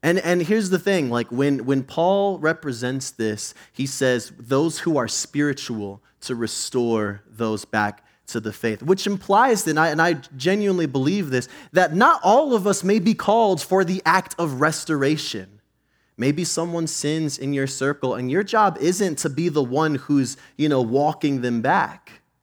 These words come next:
But maybe if you're on the peripherals like that, you should be praying. You should be considering how to support those who are.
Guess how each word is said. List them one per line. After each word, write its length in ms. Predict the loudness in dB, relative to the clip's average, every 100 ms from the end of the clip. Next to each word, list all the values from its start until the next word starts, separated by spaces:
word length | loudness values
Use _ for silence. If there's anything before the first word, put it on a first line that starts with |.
| _ _ _ _ _ _ _ _ _
But 140 | -2
maybe 520 | 0 0 2 0 0 -2
if 200 | -2 2
you're 160 | 4
on 180 | 2 0
the 100 | -4
peripherals 760 | -2 0 2 0 -2 0 -2 -4
like 200 | -6 -4
that, 420 | 0 0 0 -4 _ _ _ _ _ _ _ _ -6
you 160 | -4
should 240 | -4 -4 -4
be 100 | -6
praying. 560 | -2 -2 -2 -4 -10 -18 _ _ _ _ _ _ _ _ _
You 120 | -2 -2
should 200 | -2 -2
be 120 | -2
considering 580 | -4 -2 2 2 2 2
how 160 | 0
to 80 | 0
support 460 | -4 -4 0 2 2
those 260 | 0 -2
who 180 | -4 -2
are. 540 | 0 0 -2 -6 -12